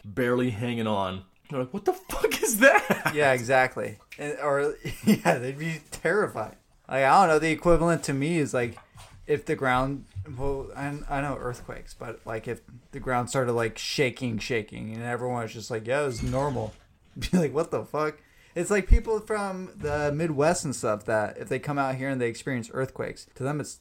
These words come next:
Speaker 2: like, terrifying. To me, it's, like, nothing. But to them, like, tornadoes are probably, like, something they don't worry about.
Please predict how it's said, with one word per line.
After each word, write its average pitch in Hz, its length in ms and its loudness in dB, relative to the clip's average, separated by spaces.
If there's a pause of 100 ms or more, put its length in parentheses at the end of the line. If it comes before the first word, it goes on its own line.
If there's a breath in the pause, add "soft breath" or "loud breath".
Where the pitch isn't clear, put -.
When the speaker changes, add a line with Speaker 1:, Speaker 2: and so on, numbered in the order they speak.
Speaker 2:
like, 110 300 -4 (160)
terrifying. - 480 0
To 127 100 -10
me, 185 120 2
it's, 165 180 0
like, 117 160 2
nothing. 117 580 2
But 127 400 4 (160)
to 151 100 0
them, 190 240 6
like, 139 260 4
tornadoes 160 540 6
are 131 60 2
probably, 123 320 4
like, 117 180 2
something 127 220 -2
they 123 140 2
don't 120 180 2
worry 139 200 4
about. 117 340 2